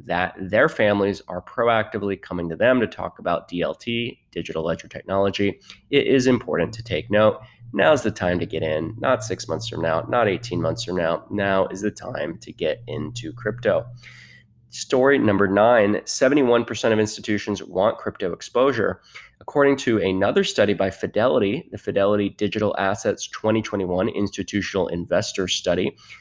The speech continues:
seven in ten institutional investors expect to buy or invest in digital assets, and more than ninety percent plan to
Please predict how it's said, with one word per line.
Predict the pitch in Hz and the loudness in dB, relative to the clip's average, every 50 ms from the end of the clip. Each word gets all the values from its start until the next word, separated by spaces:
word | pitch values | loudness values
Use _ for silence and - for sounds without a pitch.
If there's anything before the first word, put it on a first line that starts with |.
| _ _ - | _ _ -8
seven | - - - - 131 120 123 139 147 143 | -6 -4 2 2 4 4 6 4 4 4
in | 131 - 98 107 107 101 | 4 4 4 4 4 2
ten | - - - 107 107 107 113 117 - - | 0 -4 -2 0 0 2 2 0 -2 0
institutional | 104 110 123 - - 139 131 - - 123 113 - - - 107 104 | -2 -2 -2 -2 -6 -8 -8 -2 -2 -2 -2 -2 -2 0 2 2
investors | 98 95 92 90 90 90 - - 127 135 127 - | 2 2 2 0 0 0 -4 -4 -4 -4 -4 -6
expect | - - - - - 107 104 101 - - | -10 -12 -12 -8 -2 -2 -2 -2 -2 -6
to | 107 | -8
buy | 90 98 - 90 90 92 95 104 113 120 - - - _ - | -8 -4 0 0 2 4 4 4 2 2 0 -4 -10 _ -6
or | - 98 104 123 131 - | -2 2 4 4 4 4
invest | - 113 113 98 - 92 95 101 - - | 2 -2 -2 0 2 2 2 0 0 -4
in | 104 101 | -4 -4
digital | 87 92 87 87 85 85 - - | -2 -4 -4 -4 -4 -4 -2 -2
assets, | 82 76 - - - - - - - - _ - - - - _ | -2 -4 -2 -2 -2 -2 -4 -4 -8 -20 _ -20 -20 -20 -18 _
and | - 110 | 0 2
more | 107 107 110 110 | 4 6 6 6
than | 104 101 98 98 98 | 4 4 4 4 4
ninety | 101 107 127 160 170 156 127 | 4 4 4 4 4 2 0
percent | - - 92 87 - 85 85 90 - - _ | -2 -2 -8 -4 -2 -2 -2 -2 -4 -6 _
plan | - - - 104 101 101 107 110 117 123 131 131 | -16 -4 0 2 4 6 6 6 4 4 0 -2
to | - - 135 - | -4 -4 -4 -4